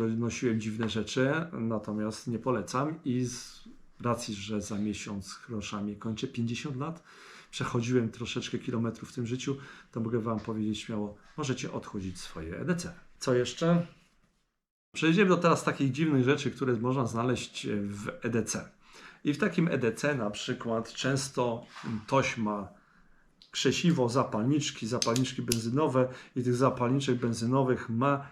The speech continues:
w ilości sześć sztuk. Sorry, nie wiem po co, ale jak chce, jak lubi, jak ma fan, to ma. Natomiast jedna istotna rzecz, nie róbmy i nie przesadzajmy na naszych kanałach z takim tematem, że robimy z-,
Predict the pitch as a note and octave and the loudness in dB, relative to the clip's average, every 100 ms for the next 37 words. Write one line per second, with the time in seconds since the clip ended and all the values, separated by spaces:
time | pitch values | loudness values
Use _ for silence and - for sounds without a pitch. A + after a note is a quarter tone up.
0 | _ - B2+ B2 A2+ - B2 - - - | _ 0 2 2 0 -6 -8 -10 -10 -2
1 | A2+ G#2 - - - F2+ - - - _ | 0 -2 -8 -12 -8 -2 -2 -4 -12 _
2 | - C3+ E3 D#3+ - - A2 A#2+ B2 A#2+ | 0 4 4 2 -6 -4 2 2 2 -2
3 | - D3 D3+ - - F#2+ A2 A2+ - - | -2 -2 -4 -10 -6 -2 0 -2 -4 2
4 | D3 D3 - B2+ G2+ - C3 B2+ C3+ B2+ | 2 0 -6 -4 -4 2 2 4 2 -2
5 | A#2+ - A2+ G2+ A2 C3 - - - - | -8 -4 -4 -2 -4 -4 -8 -20 -20 -4
6 | B2 B2 - - C3+ C#3 E2+ - _ _ | -2 -2 -6 0 4 4 2 -8 _ _
7 | _ _ _ - A2+ A2+ D#3 E3 - D#3+ | _ _ _ -10 -4 0 2 2 2 2
8 | D#3 C#3+ E3+ E3+ D#3 C#3+ C#3 C3 D#3+ - | 2 0 2 2 2 0 2 2 2 2
9 | D3 C#3 - - - C3 C3 C3+ C3+ B2+ | 2 2 -4 -8 2 2 4 2 2 4
10 | C#3+ D3+ C3+ B2+ C3 C3 C3 D3 C#3+ A#2+ | 4 4 4 4 2 0 -2 0 2 2
11 | B2 - C3+ C3+ C#3+ C#3+ C#3 C3+ C#3+ C#3 | 0 0 -2 0 0 2 2 2 2 0
12 | C#3 - - - A2 C3+ C3+ C3 - - | 0 -12 -14 -10 2 6 6 4 -2 -14
13 | _ _ _ - C3 A2 E3 D#3+ C#3 A2 | _ _ _ 4 4 8 8 10 10 6
14 | - - | -2 -6